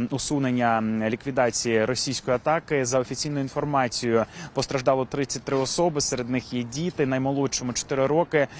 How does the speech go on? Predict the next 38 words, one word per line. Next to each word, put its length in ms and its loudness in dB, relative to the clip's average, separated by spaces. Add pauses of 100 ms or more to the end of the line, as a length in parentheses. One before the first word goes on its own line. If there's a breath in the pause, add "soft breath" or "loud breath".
(160 loud breath)
Відомо, 300 0
що 320 0
і 80 -2
три 300 0
людини 520 2 (240 loud breath)
загинуло 500 0
внаслідок 500 0
російського 640 0 (280 loud breath)
обстрілу 520 0
безпілотниками 1080 0
в 20 -8
ніч 260 0
на 100 -2
двадцять 440 0
шосте 380 0
жовтня. 520 2 (440 loud breath)
Ну 80 2
і, 40 4
зокрема, 400 4
давайте 360 0
подивимось, 680 2 (120)
що 240 0
ж 120 -4
тут 120 -10
наразі 280 2
відбувається. 760 2 (340 loud breath)
Е, 220 4
ми, 380 0
е, 240 0
як 160 2
повідомили 440 0
в 40 -2
Д 100 -2
С 160 -4
Н 120 -2
С, 360 2
було 320 0
вже 340 0